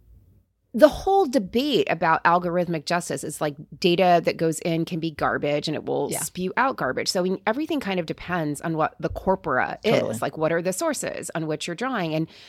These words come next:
Speaker 1: it's not entirely clear to me that it is as broad-based as what Leah is identifying, like, surveys from different people. Which people? Who?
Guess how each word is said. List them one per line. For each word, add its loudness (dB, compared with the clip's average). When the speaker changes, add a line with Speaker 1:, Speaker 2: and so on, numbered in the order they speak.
Speaker 1:
it's 2
not 4
entirely 0
clear -6
to 0
me 0
that 0
it 2
is 2
as -2
broad-based -6
as -2
what -6
Leah -4
is -2
identifying, -4
like, -6
surveys 0
from -8
different -8
people. -8
Which -6
people? -6
Who? -2